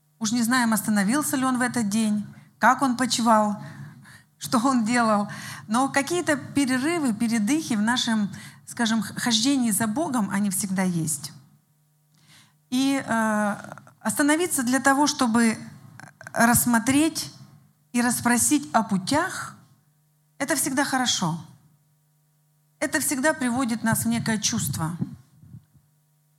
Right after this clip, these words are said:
Но когда мы этого не делаем, то очень часто мы во что-то можем, м, не туда зайти или во что-то упереться. И я скажу, что не туда зайти хуже,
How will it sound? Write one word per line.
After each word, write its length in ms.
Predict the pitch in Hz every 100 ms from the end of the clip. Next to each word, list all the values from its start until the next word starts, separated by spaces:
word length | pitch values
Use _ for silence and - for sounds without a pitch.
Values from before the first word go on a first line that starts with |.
| _ _ _ _
Но 100 | 240
когда 260 | 294 285 381
мы 120 | 339
этого 240 | 330 311
не 200 | 302 285
делаем, 640 | 247 339 381 233 156 160 - _ _ _ _ _ _ _ _ _ _ _ _
то 440 | 233 247 247 - -
очень 260 | 254 269
часто 320 | 269 311 - 226
мы 220 | 226 233
во 100 | 220
что-то 320 | - 233 214
можем, 560 | 208 208 202 190 185 185 - _ -
м, 300 | 170 170 -
не 140 | 220
туда 240 | 247 247 247
зайти 320 | 254 254 311
или 160 | 233 202
во 100 | 196
что-то 300 | - 214 208
упереться. 640 | 190 180 165 - 156 160 - _ _ _ _ _ _
И 80 | 214
я 100 | 285
скажу, 320 | 294 294 277
что 400 | 262 - 254 226 - - - - _ _ _ -
не 140 | 240
туда 240 | 269 262
зайти 320 | 247 254 240 240
хуже, 480 | - 320 208 156